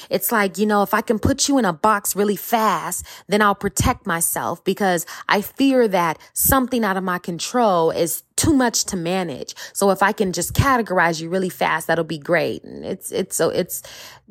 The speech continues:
it's a waste. I ha-, I've had some of the greatest, most intimate, um, connections with people who were not into all of that New Age stuff, not into astrology or anything. The people that I have met in life who were really stuck on astrology,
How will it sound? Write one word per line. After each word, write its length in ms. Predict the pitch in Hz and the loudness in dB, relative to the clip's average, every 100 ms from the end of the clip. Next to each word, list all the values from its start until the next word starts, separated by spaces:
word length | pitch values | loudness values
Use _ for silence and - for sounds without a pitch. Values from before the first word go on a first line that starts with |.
| - - | -12 0
it's 180 | 165 226 | 2 4
a 40 | |
waste. 500 | 226 214 156 - - _ _ _ - - | 4 2 0 -4 -8 _ _ _ -4 2
I 220 | 240 285 | 4 4
ha-, 180 | 262 208 | 2 2
I've 160 | 240 | 0
had 240 | 254 247 220 | 2 2 2
some 240 | 220 202 | 0 0
of 100 | 185 | 0
the 120 | 170 | 0
greatest, 640 | 165 156 202 233 226 - - | 0 2 2 4 2 -2 -4
most 240 | 185 180 | -4 -2
intimate, 640 | - 202 220 208 185 175 - - - - - - | -4 -2 0 -2 -4 -6 -10 -20 -20 -20 -8 -2
um, 460 | 117 - 160 165 - | 0 -2 -8 -14 -8
connections 560 | - 185 185 190 196 165 | -2 2 2 2 0 0
with 180 | 170 | -2
people 600 | - 190 165 160 147 151 - _ | -2 -4 0 2 2 0 -6 _
who 180 | - 180 | 0 2
were 160 | 160 | 2
not 320 | 156 175 165 - | 2 2 2 2
into 300 | 170 156 170 | -2 0 0
all 260 | 160 160 | 2 2
of 80 | 151 | 2
that 300 | 147 143 - | 2 0 0
New 240 | 165 180 | 0 2
Age 240 | 165 147 - | 2 2 -2
stuff, 420 | - 165 147 156 | -2 2 2 0
not 220 | 156 151 | -2 -2
into 240 | 160 151 151 | -4 -6 -6
astrology 640 | 143 - 180 156 156 156 143 | -6 -2 0 2 0 0 -2
or 40 | |
anything. 600 | 135 170 151 - - - - - - | -2 -2 -4 -6 -10 -12 -14 -16 -2
The 120 | 170 | 0
people 580 | - 269 285 311 311 240 | 4 2 4 4 4 2
that 180 | 185 175 | 2 2
I 140 | 196 | 2
have 160 | 190 165 | 0 0
met 180 | 170 | -2
in 120 | 175 165 | 0 -2
life 240 | 156 156 | -2 -2
who 100 | 185 | -4
were 180 | 143 143 | -4 -4
really 460 | 143 190 277 269 | -4 2 4 4
stuck 340 | 226 - 208 202 | 4 4 2 0
on 100 | 180 | -4
astrology, 800 | - 165 160 165 156 160 151 | -2 0 2 0 -2 -4 -4